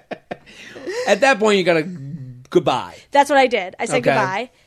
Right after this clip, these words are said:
Speaker 2: Then he accidentally texts me, like, months later. And I was, like, "Literally, just leave me alone."
Speaker 1: What's the accidental text?
Speaker 2: A friend of his was getting married named Hannah, and he texted her, me a picture of her, like, "Here's your wedding photo," which I'm like, "No, you didn't."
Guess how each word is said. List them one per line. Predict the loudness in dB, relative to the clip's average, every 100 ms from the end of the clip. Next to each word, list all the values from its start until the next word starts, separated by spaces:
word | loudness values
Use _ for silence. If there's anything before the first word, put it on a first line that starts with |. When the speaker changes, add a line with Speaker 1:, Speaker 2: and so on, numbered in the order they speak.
| -6
Speaker 2:
Then | -4 -4
he | -6
accidentally | -2 -2 -2 -6 -4 -4
texts | -4 -4 -6 -6
me, | -6 -4 -6
like, | -6 -6
months | -10 -10 -12
later. | -12 -12 -14 _ -6
And | -2
I | -2
was, | -4
like, | -6 -8
"Literally, | -2 0 2 0
just | -4
leave | -6 -4
me |
alone." | -4 -6 -8 -4
Speaker 1:
What's | -6 -2
the | -2
accidental | -2 -4 -6 -6 -4
text? | -6 -8 -10 _ _ _ _ _ _ 0
Speaker 2:
A | 0
friend | 4 2 2
of |
his | 2 2
was | 2 2
getting | 2 4
married | 2 4 2 2
named | -2 -2
Hannah, | -2 0 0 -2
and | -4
he | -6
texted | -6 -6 -6 -8
her, | -4 -2 -2
me | -2 2 4
a | 4
picture | 2 0 0
of | 2
her, | 2 2
like, | 0 -2
"Here's | -2 -2 0
your | -2
wedding | 0 -4 -2
photo," | 0 2 2
which | 0 -2
I'm | 0
like, | -2 -4
"No, | -8 -4 -2 -2
you | -4 -6
didn't." | -10 -14 -20